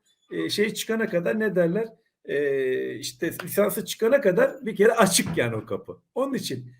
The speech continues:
Allah bilir ne olacağını ama şöyle söyleyeyim. Yani büyük bir ihtimalle, e, Jetson işi bitti. Galatasaray Jetson'u da öyle bir odaklanmış ki yani bütçeyi nasıl planlıyorlar bilmiyorum ama Lens biraz zordu. İkisi birden zordu.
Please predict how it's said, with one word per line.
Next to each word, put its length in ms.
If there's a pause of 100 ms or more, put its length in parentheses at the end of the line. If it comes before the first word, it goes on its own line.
(680)
Allah 420
bilir 200
ne 40
olacağını 400
ama 340 (260)
şöyle 380
söyleyeyim. 480 (200)
Yani 400
büyük 340
bir 60
ihtimalle, 680 (100)
e, 460
Jetson 380
işi 200
bitti. 260
Galatasaray 340
Jetson'u 460
da 100
öyle 200
bir 80
odaklanmış 640
ki 240 (360)
yani 300 (360)
bütçeyi 540
nasıl 260
planlıyorlar 560
bilmiyorum 340
ama 340 (380)
Lens 360
biraz 460
zordu. 380
İkisi 300
birden 320
zordu. 460